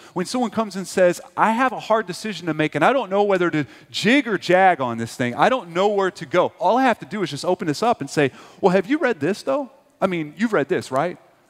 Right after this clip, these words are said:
"No, I didn't even know that was in there." I mean, it's helpful for us as a community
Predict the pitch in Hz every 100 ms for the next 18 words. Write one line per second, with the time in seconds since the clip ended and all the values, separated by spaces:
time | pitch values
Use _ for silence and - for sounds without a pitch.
0 | _ _ 98 107 123 196 120 87 - _
1 | _ _ _ _ _ 147 170 160 151 135
2 | 131 127 135 135 123 151 247 107 - _
3 | _ _ _ _ _ _ _ 190 220 226
4 | - 233 - 247 - 175 156 135 - 160
5 | 214 226 - 208 180 180 151 135